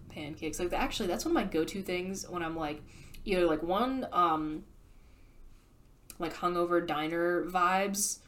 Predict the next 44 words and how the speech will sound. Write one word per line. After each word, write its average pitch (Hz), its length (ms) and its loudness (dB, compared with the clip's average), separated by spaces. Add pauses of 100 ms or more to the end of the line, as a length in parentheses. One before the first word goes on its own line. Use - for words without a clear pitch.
(500)
or 185 120 0
literally 277 420 4
any 180 220 0
time, 170 320 -4
especially 202 360 -4
in 175 60 -4
high 170 180 -6
school, 156 220 -2
when, 156 140 0
like, 156 200 -2
my 170 120 -4
friends 165 260 -6
and 165 80 -6
I 160 80 -2
would, 160 100 -4
like, 170 140 -4
go 156 140 0
to 160 60 0
a - 20 -4
movie 156 300 -2
and 156 80 -2
then 160 100 -4
go 151 120 -4
to 156 120 0
a 156 40 0
diner, 156 360 -2
like, 160 180 -4
ridiculously 175 560 -2
late 190 140 -4
at 208 80 -8
night, 208 200 -6 (220)
I - 60 -14
would - 140 -10
always - 360 -4
get - 140 -10
pancakes. 208 680 -2 (1200)
Literally 208 640 2
always. 165 560 -4 (160)
Oh 196 220 0
my 131 140 -6
god. 160 400 -2 (600)
Silk - 560 4
of 208 100 2
existence. - 760 -2